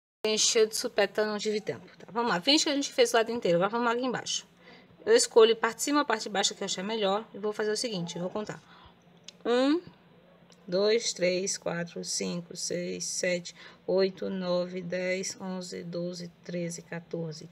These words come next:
quinze, dezesseis. A partir desse aqui, ó, como é que eu vou fazer pra marcar esse negócio pra não perder? Vou fazer assim, bota aqui, puxar assim.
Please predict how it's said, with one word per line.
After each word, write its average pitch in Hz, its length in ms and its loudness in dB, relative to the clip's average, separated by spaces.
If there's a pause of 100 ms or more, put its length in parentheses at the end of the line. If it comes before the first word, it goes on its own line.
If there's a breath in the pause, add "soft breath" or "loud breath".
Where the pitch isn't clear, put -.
quinze, 220 340 -6
dezesseis. 190 800 0 (440 loud breath)
A 185 120 -4
partir 220 400 0
desse 285 260 0
aqui, 233 320 2
ó, 160 160 4 (640)
como 202 100 -4
é 247 60 2
que 247 80 -2
eu 254 40 0
vou 240 60 -4
fazer 214 180 -4
pra 202 100 -6
marcar 185 240 -6
esse 202 120 -4
negócio 180 260 -2
pra 185 120 -8
não 185 80 -8
perder? 175 360 -12 (920 soft breath)
Vou 185 100 -18
fazer 180 240 -16
assim, - 280 -12
bota 175 220 -16
aqui, 233 360 -4 (440)
puxar - 260 -12
assim. 233 460 -4